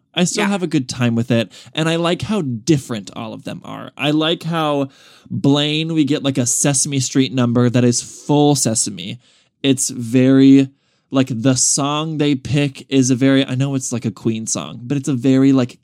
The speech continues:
Speaker 1: kiddie-friendly song.
Speaker 2: Yeah.
Speaker 1: And the acting that Blaine does is very kids' T V.
Speaker 2: Yeah, totally.
Speaker 1: And then Jake's fantasy sequence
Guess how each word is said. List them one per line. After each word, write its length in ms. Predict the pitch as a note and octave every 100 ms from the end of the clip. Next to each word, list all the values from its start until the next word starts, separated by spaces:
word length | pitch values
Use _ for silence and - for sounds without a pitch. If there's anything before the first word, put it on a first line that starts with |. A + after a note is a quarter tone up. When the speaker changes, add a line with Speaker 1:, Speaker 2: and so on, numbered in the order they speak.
| -
Speaker 1:
kiddie-friendly 840 | - C#3+ C3+ C3+ B2+ B2 A#2+ A2+ A2+
song. 540 | - F#3 F#3 F#3 F#3
Speaker 2:
Yeah. 60 | F#3 - - -
Speaker 1:
And 240 | C#3+ C3
the 220 | C3 C3+ -
acting 540 | A#2+ D3 - E3+ D3 C#3
that 180 | A#2
Blaine 400 | A2+ B2 A#2 A2+ G2
does 600 | A2 A#2+ C3 C#3 C3+ - _ -
is 200 | C3+ G#2+
very 960 | G#2 G2+ G#2 G#2+ A2 C3 C#3 C3+ C3+ C3
kids' 400 | - B2+ A#2+ -
T 200 | C3+ B2
V. 320 | A#2+ A#2+ A#2 A#2
Speaker 2:
Yeah, 60 |
totally. 460 | A#2 - F#3 D3 B2+
Speaker 1:
And 160 | C3
then 360 | C3 C3 B2+ B2 _ _ _ _ _ _ _ - B2+
Jake's 580 | G#2+ B2+ C3+ D3 - -
fantasy 440 | D#3 C#3+ C#3 C#3+
sequence 560 | - D3+ D#3+ D3+ C#3